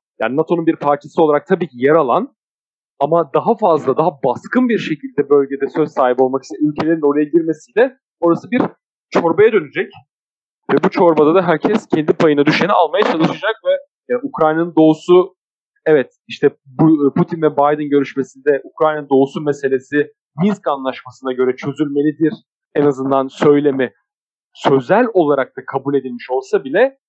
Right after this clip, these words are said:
Karadeniz konusunda "Hadi bakın biz böyle anlaştık." lafı biz duymadık. Analistlerde Karadeniz'de bir anlaşma olduğuna dair bir şey söylemediler. Ve orası sıcak nokta olarak kalmaya devam edecek diyelim. Ve ekleyeceğim bir şey yoksa bu seansı Egeler'le kapatalım bu.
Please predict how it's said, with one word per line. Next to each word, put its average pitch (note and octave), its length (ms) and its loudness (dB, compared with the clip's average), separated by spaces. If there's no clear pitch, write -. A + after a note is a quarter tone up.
Karadeniz D#3 460 0
konusunda C#3+ 680 0
"Hadi D3 180 -6
bakın C#3+ 240 -4
biz C#3+ 180 -4
böyle D#3 200 4
anlaştık." C#3 500 -2
lafı G3 280 -2
biz D4+ 180 -4
duymadık. C4 400 2
Analistlerde D#3+ 600 0
Karadeniz'de D3 500 0
bir D3 160 -2
anlaşma C#3 380 -4
olduğuna B2+ 280 -4
dair A#2 240 0
bir - 40 -20
şey - 220 -18
söylemediler. G3+ 580 0
Ve D#3 120 4
orası G3+ 560 2
sıcak F3 320 -4
nokta C#3 240 -2
olarak B2 220 0
kalmaya C#3+ 480 -2
devam D3+ 280 0
edecek C3+ 260 -16
diyelim. E3 380 -4
Ve D3+ 100 4
ekleyeceğim E3 500 0
bir D#3+ 80 4
şey D3+ 220 2
yoksa F#3+ 520 0
bu D3 60 -6
seansı C#3+ 420 0
Egeler'le C3 320 2
kapatalım E3+ 420 0
bu. C3+ 260 0